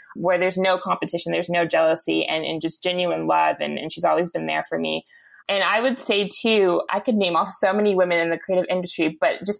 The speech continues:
as them as a whole, I am just, and that's probably another reason why I started the letter, is because I was just so inspired and captivated by everything that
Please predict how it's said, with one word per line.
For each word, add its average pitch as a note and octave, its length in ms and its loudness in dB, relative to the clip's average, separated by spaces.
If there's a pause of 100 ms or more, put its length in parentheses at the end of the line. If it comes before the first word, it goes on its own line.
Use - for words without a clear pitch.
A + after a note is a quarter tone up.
as A#3+ 220 0
them D#4 160 2
as F#3+ 120 2
a - 60 0
whole, D3+ 580 2 (380)
I D#4 120 0
am G#4 140 6
just, C4 280 2
and A3 100 2
that's C4 200 0
probably A#3 200 2
another G3 240 4
reason E3+ 200 0
why E3 120 2
I E3 60 2
started E3+ 320 0
the E3+ 60 0
letter, F3 260 4
is E3+ 120 0
because E3+ 400 0 (460)
I D4+ 140 4
was D#4+ 120 4
just A3+ 180 -4
so A3+ 400 4 (100)
inspired F#3+ 760 2
and E3 200 -4
captivated F3 680 2 (400)
by G#3+ 440 2 (120)
everything B3 680 2
that F3 400 2